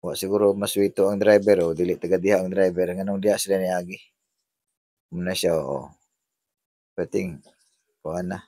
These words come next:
Muna nakahasol karon sa residente sa Inigo Village, diri sa Matina, Pangi, Davao City.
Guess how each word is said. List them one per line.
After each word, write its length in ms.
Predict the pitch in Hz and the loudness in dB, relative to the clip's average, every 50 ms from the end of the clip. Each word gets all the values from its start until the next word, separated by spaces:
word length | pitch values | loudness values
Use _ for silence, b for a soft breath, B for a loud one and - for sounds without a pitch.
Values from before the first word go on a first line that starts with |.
| _ _ _ _ _ _ _ _ _ _ _ _ _ _ _ _ _ _ _ _ | _ _ _ _ _ _ _ _ _ _ _ _ _ _ _ _ _ _ _ _
Muna 320 | - 104 104 117 117 113 104 | -4 0 0 2 2 2 0
nakahasol 480 | 95 101 98 98 104 101 - 117 101 | 2 2 4 4 4 4 4 2 2
karon 240 | 98 104 101 101 101 | 4 4 4 4 4
sa 160 | 92 - 98 | 4 2 2
residente 480 | 95 98 90 - 90 95 95 98 92 98 | 2 2 0 0 -2 -2 -2 -4 -6 -8
sa 160 | - - 90 | -6 -4 -4
Inigo 400 | 92 92 92 92 90 90 95 92 | -4 -4 -4 -8 -6 -4 -4 -4
Village, 480 | 87 85 90 87 87 87 87 85 92 92 | -2 -2 -4 -2 -2 -4 -6 -8 -10 -8
diri 160 | 90 87 - | -6 -6 -4
sa 440 | - 90 92 90 87 87 87 85 82 - - | -2 0 0 0 0 -2 -4 -6 -6 -10 -12
Matina, 480 | _ - - - - 87 90 90 78 - | _ -18 -14 -6 -4 -4 -4 -4 -8 -8
Pangi, 400 | _ 90 82 85 82 82 - - - _ _ _ _ _ _ _ _ _ _ _ _ _ | _ -6 -6 -6 -6 -10 -12 -16 -16 _ _ _ _ _ _ _ _ _ _ _ _ _
Davao 400 | - 90 85 82 87 90 85 82 | -4 -2 -2 -2 -2 -2 -2 -2
City. 440 | - - - 87 82 - _ 85 - | -2 -4 -6 -8 -8 -8 _ -12 -14